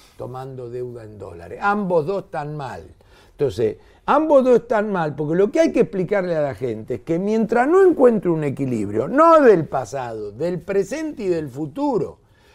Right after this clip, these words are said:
alguien lo va a tener que financiar. O lo financiás con dólares y algún día no lo pagás más,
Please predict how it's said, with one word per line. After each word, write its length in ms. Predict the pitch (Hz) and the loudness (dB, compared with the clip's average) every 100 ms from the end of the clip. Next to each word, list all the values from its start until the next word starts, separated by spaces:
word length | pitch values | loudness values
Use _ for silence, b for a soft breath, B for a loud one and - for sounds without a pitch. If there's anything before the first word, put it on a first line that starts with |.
| b 220 | b 4
alguien 580 | 240 269 254 240 214 | 6 6 2 -4 -2
lo 140 | 180 165 | -2 -2
va 100 | 185 | -4
a 80 | 180 | -8
tener 340 | 170 165 160 | -10 -8 -10
que 140 | 151 | -10
financiar. 800 | 127 135 120 117 101 87 76 - - | -12 -14 -16 -18 -20 -20 -20 -20 -6
O 120 | 233 | 0
lo 160 | 247 226 | 0 0
financiás 600 | 247 262 269 311 349 - | -4 -8 -6 0 2 2
con 320 | - 180 165 | -2 -4 -4
dólares 500 | 156 117 95 90 101 | -6 -6 -8 -12 -10
y 80 | 117 | -10
algún 340 | 123 123 139 | -10 -12 -12
día 220 | 147 143 | -10 -10
no 140 | 135 123 | -10 -12
lo 140 | 120 | -12
pagás 340 | 120 135 160 202 | -12 -12 -10 -8
más, 260 | 277 311 | -10 -10